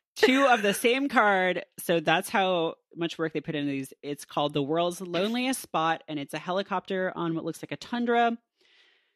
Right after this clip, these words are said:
The world's remotest spot is at Bouvet Island in the South Atlantic, an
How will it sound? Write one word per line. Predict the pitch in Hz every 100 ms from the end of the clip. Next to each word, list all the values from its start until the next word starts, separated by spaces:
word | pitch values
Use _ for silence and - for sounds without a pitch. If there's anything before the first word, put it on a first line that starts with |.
| _ _ _ _ _ _
The | 170
world's | 160 160
remotest | 156 165 208 220
spot | - 226 226
is | 165 160
at | 147
Bouvet | 143 143 143 139
Island | 170 196 202 196
in | 156
the |
South | 147 151 139
Atlantic, | 135 180 196 196 202 190 - - - -
an | 208